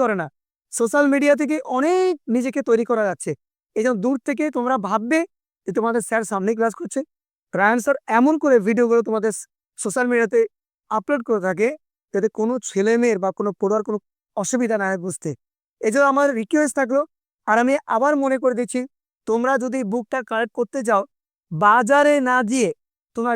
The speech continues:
ডিরেক্টলি তোমরা ইন্ডিভিজুয়ালি আমার নক করবে, personally তোমরা এই বলবে, নক করবে তোমরা, আমি তোমাদেরকে অনলাইনে পাঠিয়ে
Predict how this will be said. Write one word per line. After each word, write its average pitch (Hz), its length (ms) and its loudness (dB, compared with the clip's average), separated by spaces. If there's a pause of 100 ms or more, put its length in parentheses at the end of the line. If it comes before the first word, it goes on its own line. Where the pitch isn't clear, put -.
ডিরেক্টলি 240 440 -2
তোমরা 220 180 -2 (200)
ইন্ডিভিজুয়ালি 233 540 0
আমার 214 200 -6
নক 196 120 -6 (100)
করবে, 240 260 2 (920)
personally 262 580 -2
তোমরা 240 200 0 (560)
এই 185 140 -4 (1300)
বলবে, 269 380 4 (280)
নক 214 220 0
করবে 277 200 2 (100)
তোমরা, 269 200 0 (600)
আমি 214 260 -4
তোমাদেরকে 226 420 -4 (260)
অনলাইনে 208 380 2 (500)
পাঠিয়ে 226 280 0